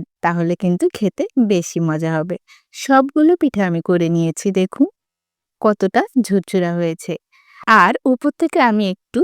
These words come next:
শুকনো চাউলের গুঁড়ি ছড়িয়ে দিয়েছি, যাতে করে একটার সঙ্গে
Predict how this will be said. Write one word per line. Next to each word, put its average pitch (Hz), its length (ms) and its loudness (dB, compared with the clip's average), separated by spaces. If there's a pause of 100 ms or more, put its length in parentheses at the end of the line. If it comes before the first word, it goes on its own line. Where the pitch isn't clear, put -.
শুকনো 190 440 -4
চাউলের 175 380 -2
গুঁড়ি 180 260 -2 (220)
ছড়িয়ে 160 360 0
দিয়েছি, 160 340 -4 (240)
যাতে 175 320 -4
করে 156 220 -4 (200)
একটার 208 360 -6
সঙ্গে 196 260 -2